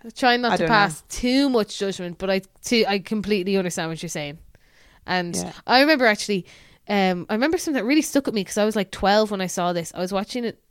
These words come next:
Speaker 1: I was younger. I was about eight or nine. I was watching an interview with Beyonce,
Speaker 2: Mm.
Speaker 1: Destiny's Child era.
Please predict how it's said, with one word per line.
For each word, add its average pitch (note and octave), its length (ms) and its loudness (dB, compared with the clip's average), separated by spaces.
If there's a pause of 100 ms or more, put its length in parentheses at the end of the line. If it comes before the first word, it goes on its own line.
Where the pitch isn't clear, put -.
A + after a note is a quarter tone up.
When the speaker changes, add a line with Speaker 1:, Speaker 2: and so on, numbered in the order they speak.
Speaker 1:
I - 40 -18
was D#3 120 -14
younger. D#3 300 -8
I C3+ 40 -6
was D#3 120 -6
about F3 160 -6
eight D#3+ 140 -6
or D3+ 60 -10
nine. D#3 240 -8 (520)
I G3 100 0
was F#3+ 140 0
watching G3 500 0
an F#3 120 -8
interview F#3+ 420 -4
with E3+ 140 -4
Beyonce, E3 600 -4 (320)
Speaker 2:
Mm. F#3 240 -8 (300)
Speaker 1:
Destiny's F3+ 460 -6
Child E3 440 -2
era. E3 400 -4